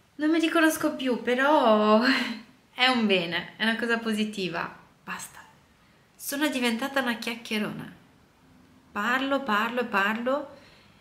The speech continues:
e quando mi ritrovo a montare i video mi dico: "Ma che cosa dovevi ancora dire?" Non lo so, è che <laughs> mi fa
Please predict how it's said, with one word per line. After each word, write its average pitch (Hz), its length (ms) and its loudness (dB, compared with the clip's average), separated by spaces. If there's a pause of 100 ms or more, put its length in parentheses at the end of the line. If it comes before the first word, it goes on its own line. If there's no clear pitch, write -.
(180)
e 202 440 0
quando 226 240 -2
mi 226 120 -4
ritrovo 214 500 -2
a 190 140 0
montare 190 560 -4
i 220 80 -2
video 214 420 -4
mi 202 120 -4
dico: 175 200 -8
"Ma 180 160 -10 (300)
che 220 200 -12
cosa 247 300 -6
dovevi 208 300 0
ancora 185 280 -6
dire?" 175 240 -8
Non 247 160 -8
lo 277 80 -8
so, 240 440 -8
è 220 120 -12
che 220 480 -8
<laughs> - 1160 -8
mi 233 340 -4
fa 269 480 0